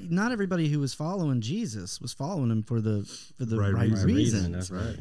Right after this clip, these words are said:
Speaker 1: It's the same. I'm gonna say something that's probably edgy, and I don't mean
Speaker 2: Uh-oh.
Speaker 1: to, especially in the pandemic. And I'm
Speaker 2: Hey,
Speaker 1: gonna
Speaker 2: don't, don't get near
Speaker 3: Say
Speaker 2: that
Speaker 3: it.
Speaker 2: area because,
Speaker 3: Say
Speaker 2: you
Speaker 3: it.
Speaker 2: know, that might offend somebody.
Speaker 3: Say it.
Speaker 1: Well, it's,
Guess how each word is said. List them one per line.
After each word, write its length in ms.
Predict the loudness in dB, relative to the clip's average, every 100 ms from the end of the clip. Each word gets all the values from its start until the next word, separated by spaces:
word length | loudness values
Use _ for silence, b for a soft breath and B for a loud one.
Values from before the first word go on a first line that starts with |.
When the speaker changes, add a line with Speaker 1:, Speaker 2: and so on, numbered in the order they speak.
| -4
Speaker 1:
It's 180 | -2
the 80 | -2
same. 320 | -2 -2 -2 0
I'm 60 |
gonna 140 | 0 2
say 200 | 2 0
something 300 | 0 0 0
that's 140 | -2
probably 640 | -4 -2 0 2 2 0 0
edgy, 300 | -4 -2 -2
and 100 | 0
I 80 |
don't 160 | 2 2 2
mean 120 | 0
Speaker 2:
Uh-oh. 40 |
Speaker 1:
to, 140 | 0 -2
especially 420 | 0 0 2 2
in 80 | 2
the 80 |
pandemic. 540 | 2 0 0 -2 -4 -4
And 80 | 0
I'm 40 |
Speaker 2:
Hey, 80 | 4
Speaker 1:
gonna 80 | 4
Speaker 2:
don't, 440 | 6 6 4 0
don't 260 | 2 4 4
get 160 | 2 4
near 300 | 6 6 8
Speaker 3:
Say 80 |
Speaker 2:
that 240 | 8 6 6
Speaker 3:
it. 60 | 6
Speaker 2:
area 640 | 8 8 8 6 4 2 4
because, 400 | 4 8 8 8
Speaker 3:
Say 80 |
Speaker 2:
you 80 | 6
Speaker 3:
it. 20 |
Speaker 2:
know, 160 | 8 8
that 160 | 6 6
might 220 | 6 6
offend 440 | 4 4 4 4
somebody. 340 | 2 0 2 4
Speaker 3:
Say 180 | 4 4
it. 80 | 6
Speaker 1:
Well, 240 | 6 4 4
it's, 220 | 0 0